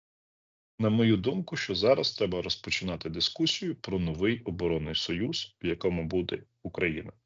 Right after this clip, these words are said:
І про, звичайно, пришвидшення вступу України до Європейського Союзу. Ми мусимо, е, ці речі демонструвати всьому світу і про те, що ми маємо політичне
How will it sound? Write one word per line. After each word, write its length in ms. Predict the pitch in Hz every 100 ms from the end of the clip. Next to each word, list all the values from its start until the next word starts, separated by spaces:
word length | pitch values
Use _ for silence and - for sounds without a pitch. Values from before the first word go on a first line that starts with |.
| _ _ _ _ _ _ -
І 60 |
про, 200 | 127 143
звичайно, 460 | 110 98 - 165 160
пришвидшення 720 | - 98 - 107 117 - 123
вступу 420 | 98 - - - 113
України 480 | - 85 82 92
до 120 | 85 80
Європейського 680 | 78 80 - 82 - - 80
Союзу. 500 | - 50 50 - - _ _ _ _ _ _ -
Ми 140 | 101
мусимо, 680 | 92 95 123 - 127 120 113 - _ _ _ _ -
е, 280 | 95 87 87 -
ці 420 | - - 113 98 -
речі 400 | 92 101 113 113
демонструвати 640 | 101 87 82 - 92 85
всьому 380 | 85 - 85 80
світу 380 | - - 113 190
і 80 | 165
про 180 | - 85
те, 160 | -
що 200 | - -
ми 200 | 98 104
маємо 400 | 98 98 98 92
політичне 960 | - - 107 104 - 85 - - 76